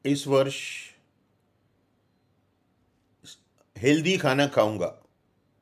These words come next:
जंक फूड नहीं खाऊंगा, भले मैं इकतीस तक जितना मर्जी खा लूं, मैं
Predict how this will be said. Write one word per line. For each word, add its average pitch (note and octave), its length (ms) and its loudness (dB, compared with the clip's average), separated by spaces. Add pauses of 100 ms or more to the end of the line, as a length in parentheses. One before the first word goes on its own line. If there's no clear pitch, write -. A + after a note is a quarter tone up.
(720)
जंक D3 280 2
फूड D3 260 -2
नहीं C3+ 240 0
खाऊंगा, G2 500 -6 (2000)
भले C#3+ 220 4
मैं D#3+ 280 4
इकतीस D3 560 0
तक D3+ 100 4
जितना C#3 380 0
मर्जी C3 320 2
खा A2+ 160 2
लूं, F2+ 180 -4 (2250)
मैं E3 440 2